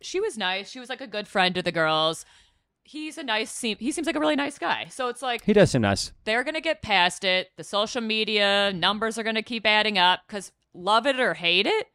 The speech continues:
Speaker 1: people are now going to their pages to sleuth and spy and try to connect them in any way they can. So they're getting the followers.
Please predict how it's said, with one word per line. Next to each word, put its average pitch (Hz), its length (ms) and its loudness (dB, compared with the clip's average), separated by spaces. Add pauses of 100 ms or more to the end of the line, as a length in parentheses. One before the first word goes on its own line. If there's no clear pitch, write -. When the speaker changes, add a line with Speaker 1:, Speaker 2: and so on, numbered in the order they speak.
Speaker 1:
people 294 220 0
are 247 140 4
now 208 200 4
going 208 320 2
to 190 120 -8
their 170 140 -2
pages 156 680 -2
to 170 160 -12
sleuth 185 560 -2
and 165 180 -8
spy 180 400 2
and 147 220 0
try 180 260 0
to 160 80 0
connect 170 520 -2
them 143 340 -4 (360)
in 202 140 0
any 214 220 4
way 202 160 4
they 175 140 2
can. 156 380 -2
So 202 140 -4
they're 214 160 -4
getting 226 360 -2
the 311 60 -2
followers. 190 600 0